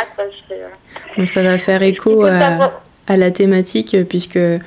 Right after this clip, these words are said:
Speaker 2: cet épisode, il sera diffusé le vingt-cinq décembre pour Noël, donc, euh,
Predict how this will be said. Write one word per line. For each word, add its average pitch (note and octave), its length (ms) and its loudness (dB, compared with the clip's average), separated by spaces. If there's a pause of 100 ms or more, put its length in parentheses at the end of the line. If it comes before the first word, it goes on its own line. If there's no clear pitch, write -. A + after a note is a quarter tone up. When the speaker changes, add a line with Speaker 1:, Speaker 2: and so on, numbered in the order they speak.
(220)
Speaker 2:
cet F#3+ 200 -4
épisode, F#3+ 360 2
il F#3 80 2
sera F#3 240 -2
diffusé G3 440 0
le F#3+ 80 2
vingt-cinq F#3 440 0
décembre F#3 380 0
pour F#3+ 200 -2
Noël, F#3 380 0
donc, F3 300 -2
euh, - 60 -6